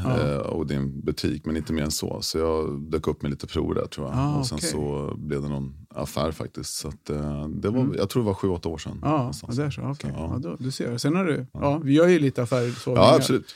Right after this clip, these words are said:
Speaker 2: Absolut. Det är jättekul.
Speaker 1: både med Scandikakel och med Kakelagret, så det, det är roligt.
Speaker 2: Exakt. Ja,
Speaker 1: Är det?
Speaker 2: ja.
Speaker 1: Ja, ja, men då, då har vi rätt ut det.
Speaker 2: Ja.
Speaker 1: <laughs> Det var en viktig fråga för mig,
Speaker 2: Ja,
Speaker 1: för jag kommer
Speaker 2: exakt.
Speaker 1: faktiskt inte ihåg det.
Speaker 2: Nej.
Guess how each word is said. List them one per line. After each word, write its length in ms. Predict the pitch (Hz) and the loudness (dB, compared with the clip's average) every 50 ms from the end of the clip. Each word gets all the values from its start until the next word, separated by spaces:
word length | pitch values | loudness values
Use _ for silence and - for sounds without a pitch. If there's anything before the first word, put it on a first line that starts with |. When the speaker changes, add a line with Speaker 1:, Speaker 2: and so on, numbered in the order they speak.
| - - | -2 0
Speaker 2:
Absolut. 340 | 113 117 - - - - - - - - | 0 0 0 -2 -6 -6 -8 -10 -6 -4
Det 60 | 98 | -2
är 40 | 95 | -2
jättekul. 200 | 87 - - 147 | 0 2 4 6
Speaker 1:
både 140 | 151 160 175 | 8 8 8
med 100 | 175 147 | 6 6
Scandikakel 640 | - 151 143 139 139 139 170 180 190 175 - 135 131 | 6 6 6 6 6 6 6 6 4 4 4 4 4
och 60 | 123 | 4
med 120 | 127 123 | 4 4
Kakelagret, 500 | - 120 120 - 127 120 - - 123 - | 2 2 2 2 2 0 0 0 -2 -4
så 100 | - 123 | -2 0
det, 80 | 127 156 | 0 2
det 240 | 180 156 - 135 151 | 2 2 2 2 4
är 40 | |
roligt. 120 | 175 160 - | 6 6 6
Speaker 2:
Exakt. 500 | - - - 67 57 - - - - - - | 6 6 2 0 -2 -4 -6 -12 -12 -6 -4
Ja, 220 | 73 82 95 113 110 - | -4 -2 -2 -4 -4 -4
Speaker 1:
Är 40 | - | -6
det? 80 | - | -4
Speaker 2:
ja. 100 | - - - | -4 -2 2
Speaker 1:
Ja, 140 | - 165 202 | 4 6 6
ja, 80 | 175 127 | 6 6
men 120 | 135 151 | 6 6
då, 300 | 220 208 143 117 117 117 127 139 | 6 6 6 4 2 -2 -4 -4
då 140 | - 143 165 | 0 2 4
har 140 | 190 185 175 | 6 6 6
vi 100 | 151 143 | 6 6
rätt 200 | 139 131 - - | 6 4 4 2
ut 120 | 131 - | 0 0
det. 160 | - 156 - - | 0 0 -2 0
Speaker 2:
Ja. 140 | - 147 151 101 - - - 175 139 - - 151 | 0 0 2 2 0 0 0 0 0 0 -2 -4
Speaker 1:
<laughs> 480 | - - - 330 302 285 - 240 190 143 | -8 -6 -6 -4 -2 0 0 0 2 6
Det 60 | 156 | 10
var 100 | 160 175 | 10 10
en 60 | 170 | 10
viktig 300 | 160 165 160 - 170 156 | 10 6 6 6 4 6
fråga 260 | 147 156 143 139 139 131 | 8 8 8 8 8 8
för 80 | - | 10
mig, 100 | 95 101 | 10 12
Speaker 2:
Ja, 80 | 110 117 | 12 12
Speaker 1:
för 60 | 117 | 12
jag 40 | - 202 | 10 10
kommer 80 | 196 185 | 10 10
Speaker 2:
exakt. 80 | - - 190 | 10 8 8
Speaker 1:
faktiskt 180 | - - 156 | 8 8 6
inte 140 | 147 143 165 | 6 6 6
ihåg 220 | 151 156 143 131 123 | 4 4 4 2 2
det. 80 | - - - - | -2 -8 -8 -4
Speaker 2:
Nej. 180 | 80 82 92 | -2 -2 -2